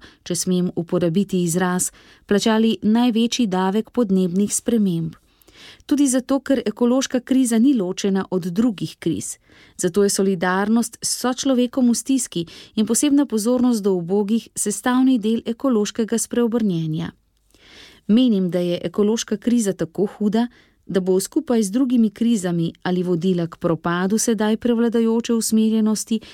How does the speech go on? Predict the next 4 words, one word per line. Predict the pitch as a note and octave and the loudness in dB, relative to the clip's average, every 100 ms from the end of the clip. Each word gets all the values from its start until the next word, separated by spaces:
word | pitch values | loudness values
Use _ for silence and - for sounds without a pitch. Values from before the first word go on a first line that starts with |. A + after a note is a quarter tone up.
| - _ - | -20 _ 0
in | G#3+ | 2
oblike | A3 G3 A#3+ - G#3+ | 2 2 0 0 0
zahodne | G3+ G#3+ A3 A3 | 0 -2 0 0
civilizacije, | A3 G#3+ A3 G#3+ G3 F#3+ F#3+ - A#3 | 0 -2 0 0 0 -2 -2 0 0